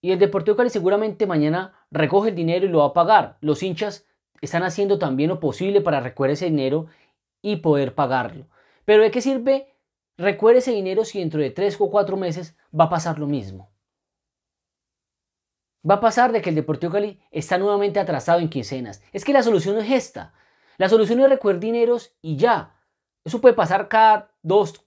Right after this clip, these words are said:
cuatro años recogiendo y recogiendo dinero. El Cali necesita una persona que llegue, invierta y cambie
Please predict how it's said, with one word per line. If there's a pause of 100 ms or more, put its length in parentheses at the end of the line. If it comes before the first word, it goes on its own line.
cuatro
años
recogiendo
y
recogiendo
dinero. (340)
El
Cali
necesita
una
persona
que
llegue,
invierta
y
cambie